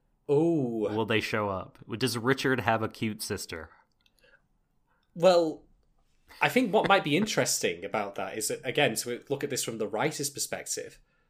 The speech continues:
Speaker 1: will we, this is like what I said with Azakin and also with Kanamori's family.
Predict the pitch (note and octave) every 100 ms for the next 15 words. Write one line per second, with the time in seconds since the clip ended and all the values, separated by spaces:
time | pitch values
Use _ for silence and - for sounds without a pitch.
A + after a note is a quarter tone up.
0 | _ _ - _ _ _ _ _ _ _
1 | _ _ - D3+ D3+ F3 E3+ F3+ D#3+ D#3
2 | D3 C#3+ - - D3+ D#3 C#3 B2+ D3+ A#2+
3 | A#2 C#3 C#3 C3 A2+ G2+ G#2 G#2+ - G#2+
4 | - A2 G#2 A#2 C3+ G#2 - F#2 E2+